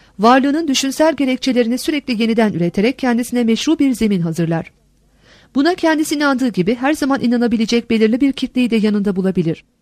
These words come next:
Çoğu zaman başarının çok somut kriterleri bulunmamaktadır. Bir iktidar ya kendisini esas itibariyle başarılı bulduğu ya da başarısızlığının kendisinden değil,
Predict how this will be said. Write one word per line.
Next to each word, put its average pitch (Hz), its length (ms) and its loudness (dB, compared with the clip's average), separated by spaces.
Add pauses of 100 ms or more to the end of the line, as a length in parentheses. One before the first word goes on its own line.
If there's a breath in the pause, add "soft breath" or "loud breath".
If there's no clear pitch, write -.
(500)
Çoğu 330 280 2
zaman 339 360 0
başarının 294 460 0
çok - 240 -4
somut 285 280 -2
kriterleri 254 640 -2
bulunmamaktadır. 165 920 -2 (360 soft breath)
Bir 233 100 2
iktidar 226 460 0
ya 277 140 2
kendisini 247 480 -2
esas 226 280 -2
itibariyle 220 600 0
başarılı 214 440 0
bulduğu 165 420 -4 (180 soft breath)
ya 208 200 2
da 247 240 -2
başarısızlığının 226 760 0
kendisinden 233 680 0
değil, 175 200 -2